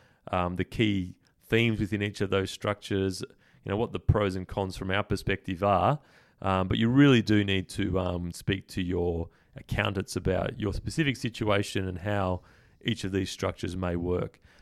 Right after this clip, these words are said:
Um, but look, we, we hope you enjoyed today's podcast, and we look forward to, uh, speaking to you all again next week.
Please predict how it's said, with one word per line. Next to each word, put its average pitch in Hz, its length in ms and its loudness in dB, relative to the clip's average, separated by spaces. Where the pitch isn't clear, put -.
Um, 101 280 -2
but 131 140 -2
look, 131 200 0
we, 131 200 4
we 135 120 4
hope 147 200 4
you 135 100 2
enjoyed 113 360 2
today's 107 260 2
podcast, 117 560 0
and 110 140 -4
we 110 60 -2
look 117 160 -2
forward 117 300 -4
to, 117 160 -2
uh, 117 60 0
speaking 117 280 -4
to 120 100 -4
you 120 60 2
all 120 80 0
again 120 160 0
next 139 180 -4
week. 139 160 -2